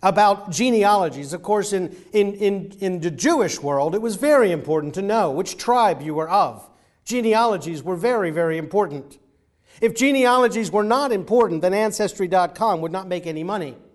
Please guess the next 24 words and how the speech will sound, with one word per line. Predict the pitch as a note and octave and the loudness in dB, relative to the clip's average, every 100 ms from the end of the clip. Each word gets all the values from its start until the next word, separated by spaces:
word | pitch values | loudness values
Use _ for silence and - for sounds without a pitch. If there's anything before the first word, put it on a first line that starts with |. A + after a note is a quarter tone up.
| _ _ _ _ _ _ _ _ _ _ _ _ _ _ | _ _ _ _ _ _ _ _ _ _ _ _ _ _
And | - C3 | -14 -10
they | |
do. | D3 A#3 D#3 - | -4 -2 -4 -6
They | B2+ | -10
make | C#3 D3 | -6 -6
quite | C#3+ F3+ E3+ | 0 0 0
a | |
bit, | D#3 F3 A2 | 0 -2 -2
because | D3 - E3+ | -6 -2 -2
we, | D3+ G3+ | 0 -2
we | G#3+ | 0
have | B3 A#3+ | 0 0
something | C#4+ C4+ B3+ | -2 0 2
in | A3+ | 2
our | G#3 F#3+ | 4 2
wiring | F3+ G3+ C4 B3 E3+ D3 A#2 G#2+ _ _ _ _ _ _ | 2 2 4 2 2 -2 -6 -14 _ _ _ _ _ _
that | F#3 G3+ | -2 2
wants | A3+ A#3+ | 2 0
us | A#3 A3+ | -2 0
to | G#3+ | 2
look | C4 C#4 | 2 0
into | B3+ A3 G#3 | -4 -2 0
our | G3+ | 0
genealogies | F#3 A3 G#3 G#3 C4 A#3 C#3 B2+ F#2+ - - | -2 -4 -2 0 0 0 -2 -12 -12 -16 -16